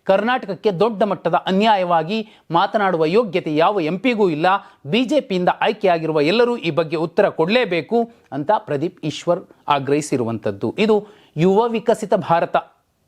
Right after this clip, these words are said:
ಅಂತಿದ್ದಾರೆ, ಅದು ಅರ್ಥವಾಗ್ತಿಲ್ಲ ಅಂತ ಗುಡುಗಿರುವಂಥದ್ದು. ನಿಜಕ್ಕೂ ರಾಜ್ಯದ ಹದಿನೇಳು ಬಿ ಜೆ ಪಿ ಶಾಸಕರು ಮತ್ತು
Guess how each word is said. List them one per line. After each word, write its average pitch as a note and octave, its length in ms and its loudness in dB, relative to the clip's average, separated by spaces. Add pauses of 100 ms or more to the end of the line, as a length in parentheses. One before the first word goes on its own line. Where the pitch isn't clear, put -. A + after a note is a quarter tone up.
(140)
ಅಂತಿದ್ದಾರೆ, D3+ 840 -2
ಅದು D3 100 -2 (120)
ಅರ್ಥವಾಗ್ತಿಲ್ಲ F3+ 840 0
ಅಂತ A#2+ 320 -2 (180)
ಗುಡುಗಿರುವಂಥದ್ದು. B2+ 960 -2 (340)
ನಿಜಕ್ಕೂ F#3 380 0
ರಾಜ್ಯದ D3+ 280 2
ಹದಿನೇಳು E3+ 500 2
ಬಿ C#3 140 0
ಜೆ C#3+ 120 0
ಪಿ C#3+ 140 -2
ಶಾಸಕರು C#3+ 440 -2
ಮತ್ತು G3+ 340 0